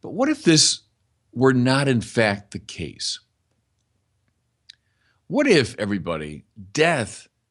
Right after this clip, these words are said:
did not have the final word? What if this passing and fleeting and evanescent universe is not the totality of what is real?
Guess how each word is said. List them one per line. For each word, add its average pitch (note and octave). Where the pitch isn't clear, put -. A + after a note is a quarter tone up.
did B2+
not C#3
have G#2
the G#2
final G2
word? E2
What A#3+
if F3
this C#3+
passing D3
and A2+
fleeting B2+
and G#2
evanescent A#2
universe F#2
is B2
not D3
the D3
totality C#3
of A#2+
what A#2
is G2+
real? F2+